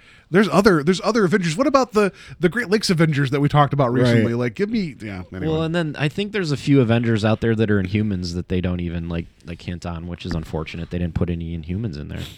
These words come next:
Speaker 1: That's
Speaker 2: Anyway.
Speaker 1: true. Yeah. Um,
Speaker 2: So that's, that's that story.
Speaker 1: All right. So there's that.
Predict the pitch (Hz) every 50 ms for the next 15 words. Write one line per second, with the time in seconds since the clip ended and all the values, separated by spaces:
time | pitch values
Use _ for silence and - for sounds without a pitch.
0 | - _ _ _ - - 220 202 190 180 165 143 113 - - - 123 107 101 90
1 | - _ - - _ - 113 110 110 107 104 104 - - - - 147 139 143 143
2 | - - - - 127 127 - - - 110 107 - - - 98 90 90 90 85 87
3 | - - - - - 120 127 131 120 113 - - - - - 156 143 135 131 127
4 | 127 160 156 117 147 147 143 139 135